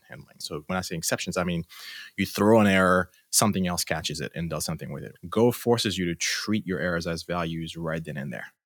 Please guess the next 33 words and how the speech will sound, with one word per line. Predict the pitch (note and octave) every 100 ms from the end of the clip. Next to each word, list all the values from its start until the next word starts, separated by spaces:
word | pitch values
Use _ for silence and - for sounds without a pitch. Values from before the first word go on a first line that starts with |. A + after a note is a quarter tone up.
| -
which | F#2 -
is | F#2+
why | G2
you | F#2
see | - F#2+
the, | F#2
the | F2+
pattern. | - G#2+ F#2+ F2+ - -
<laughs> | -
People, | - F#3 A2 - - - G3+
people | C#3+ C3+
tend | C3+ A#2+
to | A#2
sort | A2+ G#2+
of | G#2
hate | G2 C3
when | G2
they | G#2
first | G#2+ F#2+
see | - F#2+
it, | B2 -
if | G#2+ -
error | G2+ F#2+
not | F#2+ F#2
nil | F2+ G#2 A#2
everywhere | B2 B2+ B2 B2+
in, | B2
the, | B2 -
in | A#2+
your | A#2
code | B2+
base. | C3 C3+ - -
Like, | G2